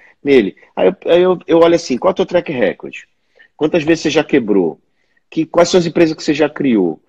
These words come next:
Aí sim, se o cara for um Michael Jordan, se o cara for qualquer porra dessa, um cara que já tem experiência, eu posso até acreditar na ideia dele. Mas se o cara não tem nada disso, como é que eu vou acreditar na ideia do cara? Né? Como é que eu vou achar que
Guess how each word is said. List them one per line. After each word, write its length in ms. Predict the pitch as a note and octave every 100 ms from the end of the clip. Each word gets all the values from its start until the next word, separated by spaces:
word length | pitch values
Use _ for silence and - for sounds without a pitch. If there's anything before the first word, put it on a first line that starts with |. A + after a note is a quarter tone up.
| _ _
Aí 280 | - E3 D4+
sim, 320 | - - C3
se 180 | A#2 -
o 60 | A#3
cara 220 | E4+ C#4
for 180 | - F#3
um 40 |
Michael 400 | D#3 D3 - A2
Jordan, 440 | A2 B2+ E3+ A#2+
se 140 | G#2 A#2+
o 40 |
cara 240 | - C#3+ C#3
for 200 | A#2+ G#2+
qualquer 300 | A#2+ B2+ A2+
porra 300 | - G#2+ G2
dessa, 400 | G2 A2+ - - _ _
um 100 | G2
cara 220 | - A#2+
que 100 | A2+
já 140 | G2+ A2+
tem 140 | A#2+
experiência, 800 | A2 - G2 G2+ D#3+ G3 B2 G2 _ _ _ -
eu 100 | B3+
posso 320 | - A3+ -
até 160 | -
acreditar 440 | F#3 G3 F#3+ G3 F#3+
na 120 | F#3+
ideia 260 | F3+ G3 G#3
dele. 320 | F#3 D#3+ C#3+
Mas 200 | G#3 D#4
se 120 | -
o 60 | -
cara 160 | C#4+
não 160 | D4+ B3+
tem 140 | B3
nada 260 | A3 G#3+ G#3
disso, 240 | C#3 G2+
como 140 | - F3+
é 40 |
que 60 | F3+
eu 60 |
vou 80 | E3+
acreditar 580 | - D3+ D3 - B2+ C3 _ - _
na 180 | A#2+ B2+
ideia 300 | A2+ A2+ A2+
do 120 | G#2+
cara? 380 | - E2 C#2 C#2 _ _ _
Né? 180 | G2+ A2
Como 180 | C3 E3
é 20 |
que 100 | E3
eu 40 |
vou 120 | C#3
achar 440 | D3 A2+ B2 B2 C#3
que 360 | - B2+ B2+